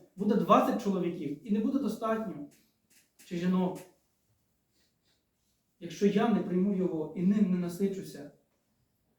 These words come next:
А коли я прийму його і насичуся ним, тоді я стаю даром для своїх ближніх. Поки я не зустрівся з Ісусом, і поки Він мене наповнив, я хочу, щоб решта людей інші були для мене даром.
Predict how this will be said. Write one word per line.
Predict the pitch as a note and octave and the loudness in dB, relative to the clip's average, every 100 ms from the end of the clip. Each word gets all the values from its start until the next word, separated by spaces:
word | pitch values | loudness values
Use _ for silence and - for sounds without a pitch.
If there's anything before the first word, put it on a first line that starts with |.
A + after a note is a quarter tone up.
| _ _ - | _ _ -16
А | D#3 | -4
коли | G#3 A#3+ | 0 4
я | C4+ | 4
прийму | A3+ A3 A3+ D4 | 4 2 4 6
його | C4 G3 F3+ | 6 6 4
і | E3+ | 2
насичуся | F3+ D#4 C#4+ C4 A3+ | 2 0 2 0 2
ним, | G3 D#3+ - - _ _ _ _ | 2 0 -4 -10 _ _ _ _
тоді | F3+ F#3 | -8 -4
я | F3+ A3 A#3+ | 0 2 2
стаю | - G3 F3+ | 2 -2 -2
даром | F3+ G3+ G#3+ F#3 D3+ - _ | 0 0 2 0 -4 -12 _
для | C#3 D3 F#3 G3+ G3+ - - _ _ _ _ - - - - - - - | -16 -4 0 0 0 -8 -20 _ _ _ _ -20 -18 -18 -18 -20 -20 -20
своїх | - G#3 F#3+ | -8 0 2
ближніх. | F#3+ G3 E3 C3+ - _ _ _ _ _ - _ _ _ _ _ | 6 4 4 -8 -12 _ _ _ _ _ -20 _ _ _ _ _
Поки | G3+ A#3+ | 0 6
я | B3+ | 8
не | B3 | 8
зустрівся | A#3+ - D4 C#4+ | 6 0 0 2
з | G#3 | 2
Ісусом, | G#3 A#3+ A3+ - C#3 - - _ _ _ | 0 0 -4 -4 -6 -10 -16 _ _ _
і | F#3 | -6
поки | B3+ B3+ | -4 2
Він | G#3 C#4 | 6 8
мене | C4+ A3 | 8 8
наповнив, | G#3 G#3 G3+ E3+ C3+ - - - | 4 6 4 4 -4 -10 -20 -6
я | F3+ C#4 C#4 | 2 4 4
хочу, | C4 D4 A3 | 4 2 2
щоб | A3+ A3 - - | 0 -2 -4 -6
решта | G#3 B3+ A#3+ G3+ G3 | 2 4 4 2 0
людей | G3 A#3 B3 - - - | 0 2 2 0 -4 0
інші | C4+ C#4+ F3+ | 4 6 4
були | F#3+ G#3+ | 2 2
для | G3 | 4
мене | G3 G3 | 4 4
даром. | F#3+ G3 F#3+ - | 4 4 4 2